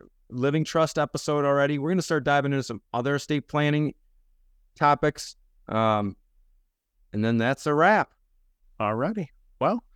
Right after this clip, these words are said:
Speaker 2: thank you, everybody, as always, for joining us on this. Chris, thanks for letting us dive into your, your brain on, on this. I know we kinda casually talk about this, you know, over dinner, drinks randomly, and, and travels, but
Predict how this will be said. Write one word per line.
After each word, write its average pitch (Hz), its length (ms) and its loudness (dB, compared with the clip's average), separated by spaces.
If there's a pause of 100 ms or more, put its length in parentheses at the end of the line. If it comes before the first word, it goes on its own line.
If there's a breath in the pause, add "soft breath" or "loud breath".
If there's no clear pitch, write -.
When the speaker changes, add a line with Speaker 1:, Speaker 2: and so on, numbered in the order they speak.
(280)
Speaker 2:
thank 180 180 2
you, 269 60 4
everybody, 226 400 2
as 185 140 0
always, 220 300 2
for 170 160 -2
joining 156 340 0
us 151 180 -4
on 143 140 -2
this. 147 140 -6
Chris, 160 200 -4
thanks 180 180 -4
for 165 100 -4
letting 143 180 -2
us 127 120 -4
dive 131 240 -2
into 127 220 -2
your, 120 280 -2 (180)
your 131 120 -2
brain 117 300 2
on, 117 140 2
on 117 200 0
this. 113 200 0
I 123 60 6
know 127 100 4
we 120 140 2
kinda 110 240 0
casually 110 460 0
talk 98 280 -2
about 98 240 -2
this, - 280 -4 (460)
you 123 60 2
know, 110 80 4
over 104 140 2
dinner, 98 260 0
drinks 98 300 -4
randomly, 98 400 -2
and, 95 180 -4
and 104 120 0
travels, 98 480 -2
but 101 200 -2